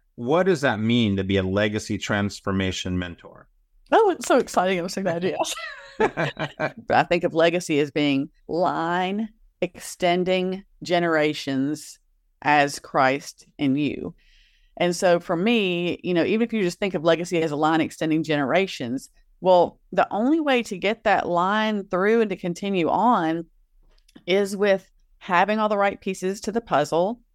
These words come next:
Speaker 2: having them organized in one place, and guaranteeing it's communicated to the person that needs to find it.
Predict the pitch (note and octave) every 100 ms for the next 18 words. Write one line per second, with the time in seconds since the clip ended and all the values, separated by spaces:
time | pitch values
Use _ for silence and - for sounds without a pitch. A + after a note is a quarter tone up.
0 | _ _ _ - G3 F#3+ G3+ G3+ F3+ -
1 | F#3+ G3 F#3+ F3+ F3 F3 - F3 E3 E3
2 | - F#3+ F#3 E3+ - F3+ F3 E3 F#3 G#3+
3 | G#3+ G3 - - A3+ G#3+ F3+ D#3+ - -
4 | F#3 E3+ F3+ F#3 - E3 D#3 D3+ - -
5 | G#3 A3+ A3+ - G#3+ G#3 - F#3+ E3 D#3+
6 | D#3 - - E3+ F3+ A#3+ F3+ - -